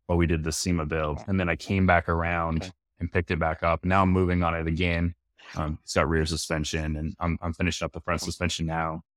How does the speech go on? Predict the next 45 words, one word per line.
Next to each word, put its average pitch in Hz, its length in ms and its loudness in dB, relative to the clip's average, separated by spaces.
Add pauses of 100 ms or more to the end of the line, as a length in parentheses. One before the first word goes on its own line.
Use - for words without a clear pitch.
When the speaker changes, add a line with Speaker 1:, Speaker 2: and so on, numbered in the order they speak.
(300)
Speaker 1:
But 90 220 2
yeah, 101 180 2
the 95 100 4
Hayabusa 113 580 4
is 92 100 2
the 87 100 -2
trick, 82 360 0
man. 82 360 -2
Like, - 140 -4
I 95 60 4
got 98 160 6
it, 92 100 -4 (220)
yeah, 101 120 -4
I 98 120 0
have 117 160 6
it - 20 6
in 120 120 6
the 101 60 4
front 104 580 2 (100)
and 101 100 0
I 92 60 4
have 95 120 4
it 82 80 -2
turned 101 240 2
sideways 95 840 2
and 101 80 0
I 92 40 2
made 95 180 2
my 92 120 4
own 92 140 2
bell 90 180 2
housing, 90 500 0
coupled 92 320 2
it 87 180 0
to 87 380 2 (460)
a - 80 -4
transmission 92 960 0 (140)
that, 87 320 2
um, 82 400 -2
if - 80 -16
there's 98 160 0
any 90 160 2
circle 87 280 -2
track 82 280 -2
guys 82 400 -2